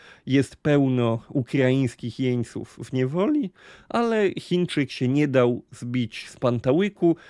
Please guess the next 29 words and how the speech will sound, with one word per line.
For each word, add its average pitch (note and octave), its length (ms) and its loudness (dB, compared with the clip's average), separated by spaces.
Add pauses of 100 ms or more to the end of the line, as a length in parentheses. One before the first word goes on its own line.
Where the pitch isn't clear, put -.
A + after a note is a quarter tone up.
(160)
i F#3+ 160 0
mówi: F3+ 360 2
„Nie, G#3+ 180 0
nie, A#3 320 0
chodzi D#3+ 380 -2
mi G3+ 180 -2
o G3+ 80 0
twoich E3+ 540 -2
Czeczenów D#3+ 680 0
w C3+ 80 -8
ukraińskiej D3+ 720 -2
niewoli”. G#2+ 440 -2 (440)
Wyszło D#3+ 340 0
zabawnie. C3+ 580 0 (380)
Niemniej B3 360 2
ważne A3+ 380 -2
jest G3 280 -2
dla E3 180 0
mnie F3+ 180 2
to, B3 340 0
że E3 160 -2
tutaj F#3 460 -2
ważny D3 380 0
bojowy C#3 380 0
Czeczen F#3 500 -4
już D3 320 -2
określił, C#3+ 800 -2 (400)
e, B2 220 0
jakiś, C3 540 -2